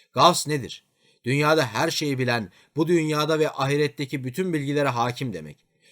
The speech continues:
Ve ey milletim, iliklerine kadar korkup ürpermekte haklısınız. Çünkü bu gavslara inanmış askerlerimiz var. Ve gavs, Allah'ın bildiği bilinmez,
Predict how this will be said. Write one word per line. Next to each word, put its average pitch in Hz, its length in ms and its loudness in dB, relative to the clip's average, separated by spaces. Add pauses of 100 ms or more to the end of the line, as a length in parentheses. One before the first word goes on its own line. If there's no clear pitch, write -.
(120)
Ve 127 60 -2
ey 156 340 4
milletim, 101 460 -4 (380)
iliklerine 147 560 0
kadar 151 320 0
korkup 143 400 -4
ürpermekte 139 540 -2
haklısınız. 123 680 -4 (320)
Çünkü 143 340 -2
bu 135 120 0
gavslara 139 480 2
inanmış 135 420 -2
askerlerimiz 117 720 -2
var. - 240 -20 (1120)
Ve 123 120 2
gavs, 143 420 2 (280)
Allah'ın 139 580 2
bildiği 135 400 -2
bilinmez, 135 580 -2